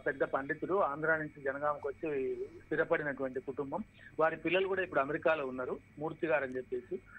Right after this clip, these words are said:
ఇంకా అప్పుడప్పుడు Facebook లో కూడా వాళ్ళు వస్తూ ఉంటారు. ఆ సారు కర్ణ కళ అంటే తెలుగు భాష, ఆంధ్ర భాషను అభివృద్ధి చేయాలనేటువంటి ఉద్దేశంతో పెట్టిన ఆ, ఆ స్కూల్ దుస్థితి చూస్తే నాకు ఎంతో బాధ అవుతున్నది. ఇవాళ సుమారు మూడు ఎకరాల ప్లేస్ లో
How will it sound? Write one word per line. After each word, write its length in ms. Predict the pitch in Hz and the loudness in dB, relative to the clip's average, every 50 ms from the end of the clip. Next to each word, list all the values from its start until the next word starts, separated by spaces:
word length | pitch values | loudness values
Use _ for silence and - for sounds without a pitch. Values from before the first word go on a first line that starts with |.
| - - - - - | -20 -20 -20 -12 -10
ఇంకా 180 | 151 147 160 | 0 2 2
అప్పుడప్పుడు 380 | 143 - - 170 165 165 165 - | 2 2 2 0 2 2 0 -2
Facebook 460 | - 156 156 156 156 156 151 151 151 | 0 0 -2 -2 -4 -8 -6 -4 -2
లో 80 | 139 135 | -2 -2
కూడా 140 | 139 139 143 | 0 0 0
వాళ్ళు 220 | 143 131 127 127 | 0 0 0 -2
వస్తూ 240 | 127 - - - 147 | -8 -10 -8 -8 -6
ఉంటారు. 340 | 139 135 135 147 185 - - - - | -6 -4 -4 -4 -4 -6 -6 0 2
ఆ 120 | 160 175 175 | 4 4 4
సారు 360 | - - 180 170 180 202 208 | 4 4 6 6 6 4 2
కర్ణ 320 | 202 - 185 185 175 185 | 2 2 0 2 2 0
కళ 320 | 175 - 160 151 170 180 - - - - - - - - - - - | 0 4 4 4 6 4 2 0 -6 -20 -20 -20 -20 -20 -20 -14 -6
అంటే 160 | 156 196 208 | -2 -2 -2
తెలుగు 380 | 208 - 185 175 180 190 196 202 | -2 0 -2 0 2 2 2 4
భాష, 320 | 196 196 196 185 - 202 | 4 4 2 4 4 4
ఆంధ్ర 300 | 190 160 151 160 175 185 | 4 4 4 2 0 2
భాషను 360 | 180 185 185 180 - 190 175 | 4 4 2 2 0 0 0
అభివృద్ధి 400 | 156 143 151 175 180 202 180 202 | 0 0 0 -2 -4 -2 -4 -4
చేయాలనేటువంటి 580 | 196 - 196 190 180 175 175 160 175 170 156 147 | 0 2 4 4 4 2 -2 -4 -8 -6 -6 -6
ఉద్దేశంతో 580 | 139 - 113 127 175 170 - 180 170 160 170 | -10 -8 -6 -6 -6 -4 -6 -10 -6 -4 -6
పెట్టిన 380 | 151 - - 147 - - 147 143 | -6 -4 -6 -8 -6 -4 -2 0
ఆ, 260 | 139 139 135 131 151 - - - | 0 0 0 -2 -4 -4 0 2
ఆ 120 | 143 147 | 2 2
స్కూల్ 400 | 143 - - - 170 190 208 196 | 2 0 -4 -2 -2 0 0 -2
దుస్థితి 380 | 165 165 160 - - 190 185 175 | -4 -6 -6 0 0 -2 0 0
చూస్తే 460 | 160 151 151 - - 185 160 135 135 - - - - - - 143 | -6 -8 -8 -4 -2 0 0 0 -2 -8 -12 -16 -16 -10 -6 -6
నాకు 140 | 135 143 | -4 -2
ఎంతో 240 | 139 143 156 180 208 | -2 -2 2 2 2
బాధ 260 | 196 180 160 160 160 | 4 4 2 4 4
అవుతున్నది. 360 | 170 170 165 - 160 156 156 147 | 0 -2 0 -2 -4 -2 -2 -2
ఇవాళ 280 | 143 143 139 139 170 | 0 0 0 0 0
సుమారు 460 | 180 - - 147 156 160 175 185 190 | -2 -4 -4 0 4 4 4 4 4
మూడు 240 | 180 165 156 156 156 | 0 -2 -2 0 0
ఎకరాల 320 | 156 156 151 151 147 143 139 | 0 2 2 2 4 2 0
ప్లేస్ 400 | - - 139 143 147 - - 165 | -4 -4 -6 -6 -6 -6 -4 -4
లో 120 | 160 160 | -4 -4